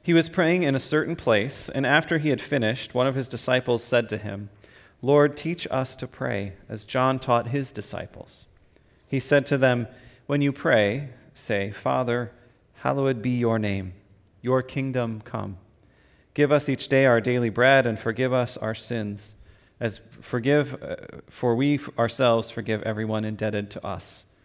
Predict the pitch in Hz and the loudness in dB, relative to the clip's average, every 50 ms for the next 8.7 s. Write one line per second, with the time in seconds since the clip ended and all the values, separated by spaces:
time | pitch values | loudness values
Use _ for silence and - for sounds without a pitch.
0 | _ _ _ _ _ _ 127 120 139 143 147 156 160 139 120 143 147 147 143 143 | _ _ _ _ _ _ -2 0 2 4 4 4 4 2 2 0 0 2 2 0
1 | 139 139 - - 127 113 123 - - 123 120 123 120 120 120 - 117 - - - | 0 -2 -4 -6 -4 -4 -4 -4 -4 -4 -2 -2 -2 -4 -4 -8 -10 -12 -10 -8
2 | 135 131 131 117 104 107 107 104 - - _ _ _ _ _ _ _ _ _ _ | -8 -6 -6 -6 -8 -8 -10 -14 -18 -20 _ _ _ _ _ _ _ _ _ _
3 | _ _ _ _ _ _ _ _ - 127 131 131 120 - 147 131 113 - 135 117 | _ _ _ _ _ _ _ _ -6 -2 -2 -2 0 2 2 2 4 2 2 2
4 | 120 117 113 113 107 - - - - - _ - - 156 - 165 175 180 180 180 | 4 2 2 0 -2 -6 -14 -20 -20 -20 _ -6 -6 -4 2 4 4 6 6 4
5 | 175 - 143 151 156 160 147 135 147 143 139 147 131 127 127 123 120 - 123 - | 2 2 2 2 4 4 2 2 2 2 4 6 6 6 6 4 2 -2 -8 -6
6 | - 208 196 143 117 110 104 - 120 127 131 131 123 - 147 147 165 170 - 151 | -2 0 2 2 2 0 0 0 0 0 2 0 2 2 2 2 2 2 0 -2
7 | 123 120 113 113 117 123 - 95 117 139 160 139 120 113 107 107 127 - - 117 | 0 0 0 0 0 -2 -2 -2 0 0 0 0 2 2 2 2 0 -2 -4 -6
8 | 113 - - 131 123 135 120 120 107 101 104 104 107 113 | -6 -4 -4 -2 -2 -2 -4 -4 -4 -4 -4 -4 -4 -6